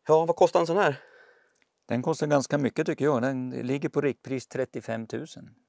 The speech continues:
Speaker 2: Och sen ska det på kikarsikte och montage och ljuddämpare om man vill ha. Så jag tycker att det är relativt högt pris. Men vi ska se, den kanske är värd pengarna.
Speaker 1: Den kanske är värd pengarna.
Speaker 2: Den kan det vara.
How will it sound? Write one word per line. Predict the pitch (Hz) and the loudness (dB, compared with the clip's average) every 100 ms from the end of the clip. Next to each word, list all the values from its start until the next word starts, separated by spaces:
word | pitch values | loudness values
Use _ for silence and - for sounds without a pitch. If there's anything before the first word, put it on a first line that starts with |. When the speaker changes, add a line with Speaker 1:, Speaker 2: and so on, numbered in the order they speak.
| _ _ _ _ | _ _ _ _
Speaker 2:
Och | - | -14
sen | 113 | -12
ska | 123 143 | -6 -4
det | |
på | 139 135 | -4 -4
kikarsikte | - 123 117 - 127 - | -4 -4 -2 -2 -4 -4
och | 127 | -4
montage | 117 104 120 123 - - _ _ _ _ | -4 -2 -2 -2 -4 -18 _ _ _ _
och | - 131 | -10 -4
ljuddämpare | 113 98 104 120 | -2 -2 -6 -8
om | 120 | -10
man | 113 | -10
vill | 104 | -14
ha. | 104 107 _ _ _ _ _ _ | -18 -20 _ _ _ _ _ _
Så | 123 | -10
jag | 127 | -8
tycker | 156 131 | -4 0
att | 120 | 0
det | |
är | 107 | 0
relativt | 107 113 - 107 - | -2 -2 -6 -12 -14
högt | - _ | -16 _
pris. | - - - _ _ _ | -20 -18 -20 _ _ _
Men | 110 127 | -10 -10
vi | |
ska | 160 139 | -8 -6
se, | 160 | -4
den | 147 113 | -6 -4
kanske | 143 170 | -4 -4
är | |
värd | 175 143 | -4 -6
pengarna. | - 151 170 147 _ - | -8 -12 -14 -20 _ -10
Speaker 1:
Den | 127 | -4
kanske | 120 120 | 0 0
är | |
värd | 127 123 | 0 -4
pengarna. | 127 123 | -8 -8
Speaker 2:
Den | 120 | -4
kan | 147 | -4
det | 170 | -2
vara. | 143 110 | -2 -4